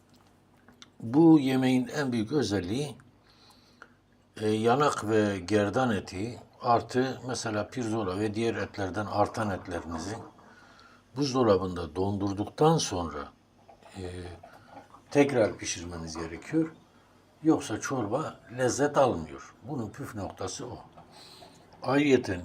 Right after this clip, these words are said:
içerisine yarım limon suyu girecek. E, elli gram kadar tereyağı, iki tane sarımsak, salçamız da var. Biber salçası olacak.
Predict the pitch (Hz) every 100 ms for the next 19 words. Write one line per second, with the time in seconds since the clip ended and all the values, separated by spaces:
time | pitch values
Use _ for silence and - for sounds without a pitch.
0 | 104 101 135 110 - 92 82 90 107 123
1 | 127 139 135 - 143 135 131 127 143 -
2 | - - - - - - - - - -
3 | - 101 95 95 104 117 113 104 90 87
4 | - 82 78 - 95 117 127 131 127 120
5 | - - - - - _ - - 117 110
6 | 107 90 85 - 113 123 123 - 135 131
7 | - - _ _ _ _ - - - -
8 | - - 123 117 107 90 87 - 78 101
9 | 139 - - - _ _ _ _ - 113
10 | 101 92 - 80 - 95 - 92 85 101
11 | 131